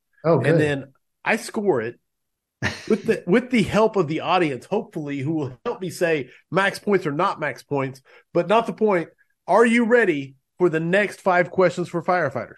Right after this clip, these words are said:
Speaker 1: Yes, let's do it.
Speaker 2: All right. Number one, numero uno, what single characteristic makes the difference between a run-of-the-mill firefighter and the top-tier, go-to, badass firefighter?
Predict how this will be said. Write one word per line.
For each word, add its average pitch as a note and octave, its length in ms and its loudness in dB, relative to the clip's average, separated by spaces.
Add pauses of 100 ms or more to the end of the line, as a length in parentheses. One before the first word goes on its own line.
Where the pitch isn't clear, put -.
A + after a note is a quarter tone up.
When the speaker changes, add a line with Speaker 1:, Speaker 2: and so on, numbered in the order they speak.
(380)
Speaker 1:
Yes, B2 480 -4
let's A2+ 200 -8
do A#2 180 0
it. - 200 -12 (420)
Speaker 2:
All C#3+ 120 2
right. B2+ 200 0 (800)
Number G3+ 220 -2
one, C#3+ 300 -2 (260)
numero G#3+ 340 4
uno, C3+ 360 2 (240)
what A#3 340 2 (180)
single B3+ 500 -2
characteristic A#3+ 1000 -2 (280)
makes F3 440 2
the G#3+ 120 -6
difference E3+ 460 2
between D3 340 -2
a B2 100 0
run-of-the-mill G3+ 680 0
firefighter C3 720 0 (320)
and C3+ 160 -6
the B2+ 60 2
top-tier, C#3 800 -4 (300)
go-to, D#3 600 0 (400)
badass D3+ 640 0
firefighter? G2+ 580 -10